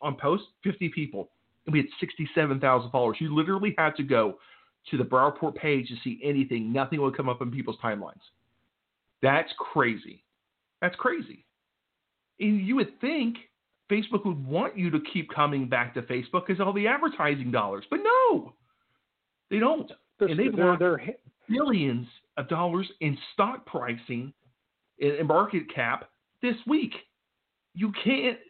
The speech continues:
Speaker 1: I mean, people are leaving. Not everybody. And here's the thing, Bill. I don't tell people that they should leave. I'm not saying you should boycott. I'm a free market guy. If you want to support a, a communist regime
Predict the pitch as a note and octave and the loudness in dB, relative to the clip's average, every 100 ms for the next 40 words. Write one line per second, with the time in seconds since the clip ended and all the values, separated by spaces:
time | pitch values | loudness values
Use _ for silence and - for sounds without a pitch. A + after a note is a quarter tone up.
0 | - F3+ G3 F#3 C4+ D4+ B3 F#3 F#3+ F3+ | 0 4 4 4 2 4 2 2 0 -2
1 | F3+ B2 G#2+ F#3 A3 G3+ F3 C#3+ C#3 D3 | -4 -6 -4 -4 -2 -4 0 2 2 0
2 | D3 G#3+ F3 D3+ B2 A2 F#2+ - - - | -4 -4 -4 -6 -8 -8 -12 -14 -20 -20
3 | _ _ - B3 F4 A#3+ - G#3 G3+ F3+ | _ _ -4 -2 -2 -6 0 0 0 -4
4 | - C#3+ C#3 C3 - A#2+ A2 - - _ | -2 -4 -4 -6 -4 -6 -6 -8 -16 _
5 | _ _ _ _ D#3+ B3 C#4 B3+ B3 - | _ _ _ _ 2 4 6 4 2 -6
6 | - - G3 F#3 F3+ E3 F3 F3 C#3 C#3 | -20 -2 0 0 -2 -4 -6 -4 -4 0
7 | C3 B2 A#2+ F2+ - _ _ _ - - | 0 0 -4 -12 -14 _ _ _ -10 2
8 | G3 C4+ F3+ C3+ - F3 E3+ C#3+ C#3 A#2+ | 4 6 4 2 -2 -2 -2 -4 -6 -6
9 | A#2+ - G2+ G3+ C#4 E4 D4 C4 F#3 - | -6 -6 -6 -4 -2 0 2 0 0 -6
10 | - E3+ F3+ F3+ C#3 - B2 - D3 E3 | -4 0 2 2 0 -4 -6 -2 0 0
11 | F3+ F#3+ - C3 A#2+ A#2+ C#3 F3 | 0 -6 -6 -8 -6 -6 -6 -6